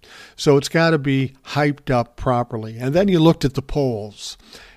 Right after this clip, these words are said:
And we know by now, after the midterms, the polls don't mean shit. You really can't follow the polls because they are never accurate. <clears throat>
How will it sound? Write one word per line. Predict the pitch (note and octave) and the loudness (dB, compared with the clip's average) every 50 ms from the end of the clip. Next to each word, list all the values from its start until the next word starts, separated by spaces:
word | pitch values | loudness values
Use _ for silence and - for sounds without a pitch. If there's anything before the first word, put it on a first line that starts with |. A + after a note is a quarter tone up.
| _ _ - | _ _ -4
And | D3 D3 D3 | -2 -2 0
we | D3+ D#3+ D#3 | 2 2 2
know | D3 D#3 F3 F#3 F3+ | 2 2 4 4 4
by | D#3+ D#3+ D3+ D3 C#3+ | 4 4 2 2 2
now, | C#3 D3 D3 C#3 A#2 G2 F#2+ F#2+ G#2+ | 2 2 2 0 0 -2 -4 -4 -4
after | E3 C3+ A#2 - - C3+ | -4 -4 -4 -4 -4 -4
the | A#2+ B2 | 0 2
midterms, | C3 E3 F3+ D3 - - A#2+ G#2+ G#2 G#2+ A2+ - - | 2 2 2 2 -2 -6 -8 -8 -10 -10 -12 -12 -12
the | - A2 | -10 -6
polls | - - F3+ F3 E3 D#3 C#3 B2 A2+ | -4 -2 0 0 0 0 0 -2 -2
don't | A#2 C#3+ C3 A#2+ B2 B2 | -2 -2 -2 -2 -2 -4
mean | A#2 A2 G#2 G2+ | -6 -6 -6 -6
shit. | - - - - B2+ G#2 G2 - - | -8 -6 -2 -2 -2 -2 -4 -6 -8
You | A#2 A#2 | -6 -4
really | C3+ E3 E3+ D3 C3 | -2 -2 -2 -2 -4
can't | C3+ - C#3 B2+ A#2 A2 - | -6 -6 -6 -4 -6 -6 -10
follow | - - B2+ A#2+ A#2 A2+ A2 | -8 -6 -4 -2 -2 -2 -4
the | G2+ A2 | -6 -6
polls | G#2+ - - F3+ F3+ D#3 C#3 C3 C3 C#3+ C#3 | -6 -4 -2 0 2 2 0 0 -2 -4 -6
because | - D3 C3+ C3+ - C3+ C3 C3 C3 - - - - - - - - - - _ | -8 -10 -10 -6 -4 -2 -2 -2 -4 -8 -12 -20 -20 -20 -20 -20 -20 -20 -12 _
they | - D3 D3 | 0 2 4
are | C#3+ C#3+ | 4 4
never | D3 D3+ D3+ C#3 B2+ C3+ C#3 - - | 2 2 2 2 2 0 -2 -2 -4
accurate. | - D#3 D3+ C#3+ C3+ - C#3 B2 G#2 G2 - | -4 -4 -4 -4 -4 -4 -4 -4 -4 -4 -10
<clears throat> | _ | _